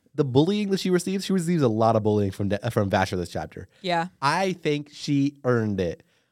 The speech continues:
Speaker 2: Well, it's
Speaker 1: She
Speaker 2: not, I wouldn't necessarily call
Speaker 1: earned
Speaker 2: it
Speaker 1: it.
Speaker 2: bullying.
Speaker 1: She calls
Speaker 2: Just,
Speaker 1: him an idiot
Speaker 2: I mean,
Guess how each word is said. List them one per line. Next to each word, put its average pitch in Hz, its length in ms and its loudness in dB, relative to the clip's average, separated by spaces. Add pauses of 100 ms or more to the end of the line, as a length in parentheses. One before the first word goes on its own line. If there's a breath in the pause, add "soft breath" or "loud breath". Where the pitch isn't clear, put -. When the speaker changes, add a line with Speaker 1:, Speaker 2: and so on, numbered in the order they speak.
(140)
Speaker 2:
Well, 294 220 8
it's 208 120 -6
Speaker 1:
She 202 40 -6
Speaker 2:
not, 370 240 0
I 269 80 0
wouldn't 302 240 -6
necessarily 214 340 0
call 131 140 2
Speaker 1:
earned 170 140 0
Speaker 2:
it 87 80 -10
Speaker 1:
it. - 80 -20 (600)
Speaker 2:
bullying. 214 600 -6
Speaker 1:
She - 120 -8
calls 233 180 4
Speaker 2:
Just, 220 60 0
Speaker 1:
him 202 60 0
an 185 140 -4
idiot 180 400 -2
Speaker 2:
I 247 180 4
mean, 277 120 4